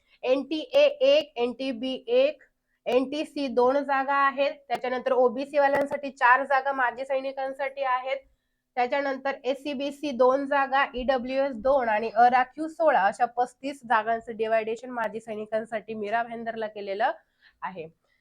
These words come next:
त्याच्यानंतर जाऊया आपण अंशकालीन जे पदवीधर आहेत त्यांच्यासाठी अनुसूचित जाती एक, अनुसूचित जमातीमध्ये एक जागा आहे. डायरेक्ट व्हीजे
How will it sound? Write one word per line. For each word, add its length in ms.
त्याच्यानंतर 560
जाऊया 340
आपण 240
अंशकालीन 640
जे 100
पदवीधर 640
आहेत 440
त्यांच्यासाठी 560
अनुसूचित 500
जाती 500
एक, 260
अनुसूचित 480
जमातीमध्ये 680
एक 220
जागा 360
आहे. 300
डायरेक्ट 420
व्हीजे 500